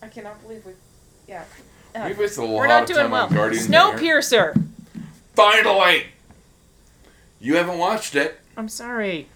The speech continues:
Speaker 2: But it's been two weeks. I've given you ample time.
Speaker 1: No, no, we meant to talk about it last week and we just ran out of time.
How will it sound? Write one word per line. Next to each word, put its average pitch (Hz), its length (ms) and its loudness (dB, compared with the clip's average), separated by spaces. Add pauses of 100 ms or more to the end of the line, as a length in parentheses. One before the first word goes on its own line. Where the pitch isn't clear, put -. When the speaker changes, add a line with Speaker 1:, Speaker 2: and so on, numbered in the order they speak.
(220)
Speaker 2:
But 135 100 -4
it's 143 100 -8
been 151 200 -6
two 156 220 -4
weeks. - 480 -6
I've 113 160 -8
given 147 160 -4
you 170 140 -8
ample 175 320 -8
time. 151 400 -8
Speaker 1:
No, 339 140 -6
no, 320 180 -6
we 247 80 -12
meant 277 200 -10
to - 60 -20
talk 254 160 -12
about 233 180 -6
it 214 80 -12
last 202 280 -6
week 214 200 -16
and 190 100 -18
we 185 80 -18
just - 180 -20
ran 180 140 -16
out 165 120 -14
of 147 80 -20
time. 143 280 -20